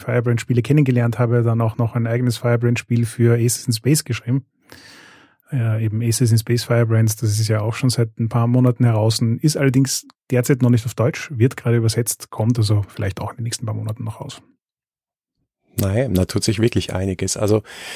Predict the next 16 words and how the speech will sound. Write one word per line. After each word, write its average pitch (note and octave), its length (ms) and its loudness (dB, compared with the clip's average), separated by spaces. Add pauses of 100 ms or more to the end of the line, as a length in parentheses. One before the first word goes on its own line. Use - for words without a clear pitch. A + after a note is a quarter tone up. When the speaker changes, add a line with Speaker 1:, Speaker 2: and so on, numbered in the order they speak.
(160)
Speaker 2:
abgesehen C3+ 680 2
davon, B2+ 480 2
<laughs> - 20 -20
dass B2 240 2
es - 180 0
offensichtlich B2 800 -2
ähnlich A2+ 440 0
wie G#2 220 2
P A2+ 200 -2
B A2 120 0
T - 140 -4
A, G2+ 600 0
ähm, G2 240 -4 (560)
unendlich B2 720 0
hackable A2 560 2
ist, - 500 -4